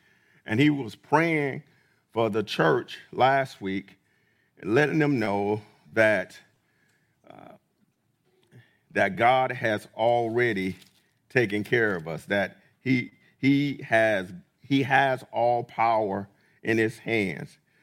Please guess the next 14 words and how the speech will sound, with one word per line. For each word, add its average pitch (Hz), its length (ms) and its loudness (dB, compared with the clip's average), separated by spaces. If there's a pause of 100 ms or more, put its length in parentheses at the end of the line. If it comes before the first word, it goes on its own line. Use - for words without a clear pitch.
(200)
If 110 140 0
I 127 80 8
can 139 160 -2
just 120 340 -4
reread 123 640 -2
some 110 220 -2
verses 113 600 -2 (640)
that 110 420 2 (220)
from 110 200 0
last 127 400 2
week, 104 220 -4
it 120 100 2
says 113 360 0
this, 113 420 0